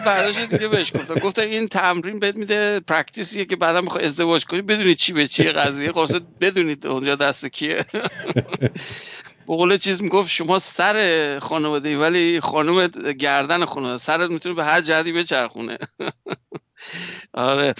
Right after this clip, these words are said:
اینه که خلاصش می‌خوام بگم یه چیز جدیدی نیست این اصلاً حرف. الان نسل جدید همشون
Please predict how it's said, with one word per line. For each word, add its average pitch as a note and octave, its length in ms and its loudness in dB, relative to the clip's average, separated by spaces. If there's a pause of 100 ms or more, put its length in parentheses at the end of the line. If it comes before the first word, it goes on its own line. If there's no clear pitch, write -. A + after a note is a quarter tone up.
(200)
اینه A3+ 500 4
که A3 300 4
خلاصش F#3+ 640 2
می‌خوام G#3 260 -2
بگم A3+ 260 0
یه A3 140 -2
چیز G#3 220 -4
جدیدی F3 640 0
نیست A#3 280 2
این F3 100 2
اصلاً A#2+ 300 -2
حرف. G#2 320 -4 (300)
الان F#3 380 2
نسل D#3+ 400 0
جدید D3+ 440 -2
همشون F3 640 2